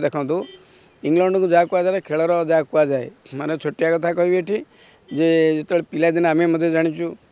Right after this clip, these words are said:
ଯେତେବେଳେ ଗାଭାସ୍କରଙ୍କୁ ମୋତେ ପଚରା ହେଲା, ବ୍ୟାଟିଂ ଟିପ୍ସ ଜଣେ ମଗା ହେଲା, ଗାଭାସ୍କର ଯେତେବେଳେ ଜଣେ ବ୍ୟାଟିଂ ଟିପ୍ସ ମାଇଲେ, ଗାଭାସ୍କର ସେଇଠି କହିଥିଲେ ଯେ, "ମତେ କାହିଁ ପଚାରୁଛୁ, ଝିଅ ବୟକଟ୍ ପଚାରନ୍ତୁ।" ଆଉ, ଉଁ, ବୟକଟ୍।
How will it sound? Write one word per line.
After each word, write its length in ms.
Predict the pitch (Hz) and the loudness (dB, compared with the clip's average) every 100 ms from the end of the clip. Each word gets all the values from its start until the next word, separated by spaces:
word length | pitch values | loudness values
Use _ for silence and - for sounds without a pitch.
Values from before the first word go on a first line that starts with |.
| _ - | _ -12
ଯେତେବେଳେ 200 | 185 170 | -6 -4
ଗାଭାସ୍କରଙ୍କୁ 520 | 151 156 196 202 220 | -2 2 2 0 -2
ମୋତେ 200 | 220 214 | -2 -2
ପଚରା 340 | 196 180 196 180 | -2 -2 2 2
ହେଲା, 180 | 156 135 - _ _ - | 2 -2 -8 _ _ -16
ବ୍ୟାଟିଂ 460 | 160 143 156 147 190 170 | -10 -2 -2 0 -4 0
ଟିପ୍ସ 180 | 180 - | -4 -2
ଜଣେ 160 | 170 170 | -4 -2
ମଗା 240 | 160 156 160 | -2 0 0
ହେଲା, 160 | 160 156 | 0 0
ଗାଭାସ୍କର 400 | 147 156 - 160 | -2 -6 -6 -8
ଯେତେବେଳେ 240 | 151 156 156 | -6 -6 -4
ଜଣେ 160 | 156 143 | -6 -6
ବ୍ୟାଟିଂ 260 | 143 160 156 | -6 -6 -6
ଟିପ୍ସ 220 | 165 156 156 | -6 -6 -6
ମାଇଲେ, 200 | 151 147 - - - _ - | -6 -8 -12 -20 -20 _ -16
ଗାଭାସ୍କର 480 | 135 143 175 - 185 | -4 0 0 0 -2
ସେଇଠି 240 | 170 185 180 | 0 -4 -2
କହିଥିଲେ 340 | 185 180 190 | -4 -4 -4
ଯେ, 100 | 202 | -2
"ମତେ 300 | 160 135 175 | -2 -4 -4
କାହିଁ 160 | 190 202 | -4 -4
ପଚାରୁଛୁ, 380 | 190 208 208 196 | -6 -6 -4 -4
ଝିଅ 400 | 135 143 151 220 | -6 -8 0 0
ବୟକଟ୍ 600 | 262 160 160 - - - - _ _ _ _ _ _ _ _ - | 0 -4 -4 -4 -14 -14 -20 _ _ _ _ _ _ _ _ -12
ପଚାରନ୍ତୁ।" 460 | 131 117 113 - - _ _ - _ _ _ | -10 -8 -12 -16 -20 _ _ -20 _ _ _
ଆଉ, 120 | - - | -16 -12
ଉଁ, 580 | - 139 - - - | -10 -10 -12 -14 -6
ବୟକଟ୍। 380 | 151 143 - - | -4 -4 -6 -16